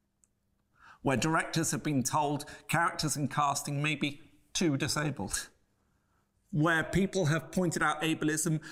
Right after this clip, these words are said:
and been openly threatened as to their future careers, where disabled writers have been invited into writers' rooms unpaid, have been asked to pay for their own support, where commissioners and producers have become fixated on their disability and not their range and talent,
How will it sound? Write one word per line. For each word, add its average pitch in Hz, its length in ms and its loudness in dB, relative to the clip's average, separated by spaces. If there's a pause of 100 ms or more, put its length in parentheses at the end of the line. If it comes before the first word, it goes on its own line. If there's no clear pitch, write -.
(120)
and 156 160 0
been 151 260 0
openly 190 460 0
threatened - 580 0
as 123 160 -2
to - 80 -6
their 131 100 -2
future 131 360 -6
careers, 120 480 -4 (180)
where 139 140 0
disabled 226 580 0
writers 131 480 -2 (160)
have 151 160 -2
been 151 140 2
invited 180 520 0
into 135 280 0
writers' 165 480 -2
rooms 131 340 -2 (380)
unpaid, 196 600 -2 (400)
have 156 120 0
been 156 120 2
asked 143 200 2
to 151 60 -2
pay 151 180 -2
for 135 100 -8
their 143 220 -2
own 262 200 2
support, 131 560 -2 (200)
where 156 100 2
commissioners 196 760 0
and 131 200 0
producers 202 460 -2
have 160 100 -2
become 131 280 -2
fixated 185 560 -2
on 147 80 2
their 135 100 0
disability 196 680 -2
and 143 120 2
not 135 140 0
their 127 140 -2
range 160 380 0
and 135 180 -2
talent, 185 420 0